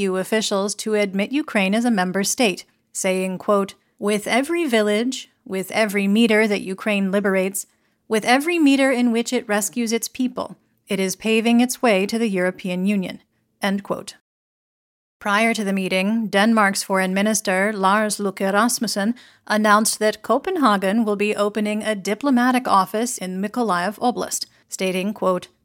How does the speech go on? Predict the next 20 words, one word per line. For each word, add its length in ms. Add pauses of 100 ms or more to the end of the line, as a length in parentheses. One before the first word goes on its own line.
(140)
"At 140
the 100
request 540
of 180
President 460
Zelensky, 680 (100)
we 140
are 140
taking 480
separate 420
responsibility 840
for 160
the 100
restoration 720
of 200
Mykolaiv 680
and 240
the 160
entire 540
oblast," 460